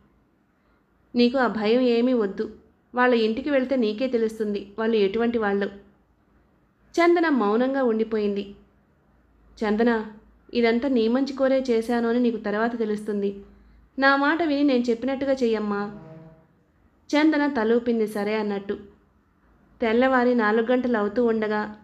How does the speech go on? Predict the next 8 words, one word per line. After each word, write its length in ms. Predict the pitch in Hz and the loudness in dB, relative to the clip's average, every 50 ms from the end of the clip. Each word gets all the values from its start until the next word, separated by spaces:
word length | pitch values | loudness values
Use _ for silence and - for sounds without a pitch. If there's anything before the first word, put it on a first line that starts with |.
| - 247 | -6 -4
చందన 300 | 233 233 247 277 285 269 | -2 0 0 0 2 2
లేచి 520 | 233 214 208 214 208 214 226 214 214 214 | 2 2 0 0 0 -2 -4 -4 -4 -8
స్నానం 420 | - - 233 214 226 247 269 269 262 | -6 -4 -2 0 2 2 0 0 0
చేసి 460 | 254 233 214 220 214 220 208 - - | 0 0 0 0 -2 -4 -6 -6 -4
మంచి 300 | 214 226 240 254 254 262 | -2 0 0 0 0 -2
చీర 240 | 254 226 214 220 233 | -2 -2 -2 -2 0
కట్టుకుని 420 | 233 247 233 - 220 226 220 240 | -2 -4 -4 -4 -4 -2 0 0
ముస్తాబైంది. 800 | 233 214 196 202 202 - 226 208 214 208 202 202 196 202 - - | 0 0 -2 -2 -2 -4 -2 -2 0 0 0 0 -2 -2 -6 -8